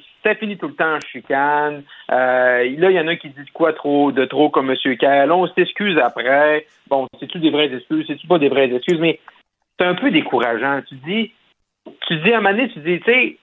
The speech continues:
si on avait été, si, si on avait été à l'époque, là, des grands projets, là, comme les barrages qu'on est si fiers d'hydroélectricité, comme Ro-, à l'époque de Robert Bourassa, là,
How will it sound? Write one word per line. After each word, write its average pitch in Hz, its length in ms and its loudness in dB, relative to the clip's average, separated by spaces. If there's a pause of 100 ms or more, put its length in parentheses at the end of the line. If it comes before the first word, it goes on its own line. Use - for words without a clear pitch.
(100)
si - 80 -2
on 190 140 2
avait 220 220 2
été, 247 520 -6 (200)
si, 190 80 -12
si 220 340 0
on 240 40 4
avait 247 200 2
été 233 100 2
à 262 80 4
l'époque, - 420 0
là, 180 100 -4
des 147 140 -6
grands 175 260 -2
projets, 147 540 0
là, 139 160 0
comme 135 180 -6
les 135 100 -4
barrages 151 580 0
qu'on 127 160 -10
est 123 100 -14 (100)
si 135 80 -12
fiers 160 240 2
d'hydroélectricité, 143 720 -4
comme 123 220 -2
Ro-, 127 140 2 (200)
à 131 80 2
l'époque 139 260 0
de 143 60 2
Robert 135 320 2
Bourassa, 131 500 -2
là, 131 120 -2